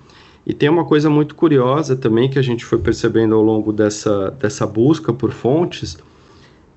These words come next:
é que essas mulheres que falaram com a gente, muito corajosas de trazer isso à tona depois de tanto tempo, elas também tinham um,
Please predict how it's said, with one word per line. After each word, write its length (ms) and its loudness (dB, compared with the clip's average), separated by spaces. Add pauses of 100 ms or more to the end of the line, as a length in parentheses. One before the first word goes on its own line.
(180)
é 120 0
que 280 2
essas 460 2
mulheres 1000 2 (540)
que 100 -8
falaram 460 0
com 140 -4
a 40 0
gente, 480 -2
muito 220 0
corajosas 760 0
de 120 -8
trazer 360 0
isso 180 -2
à 40 -2
tona 400 2
depois 380 0
de 80 -12
tanto 260 -4
tempo, 480 -2 (400)
elas 280 0
também 260 2
tinham 560 2
um, 840 0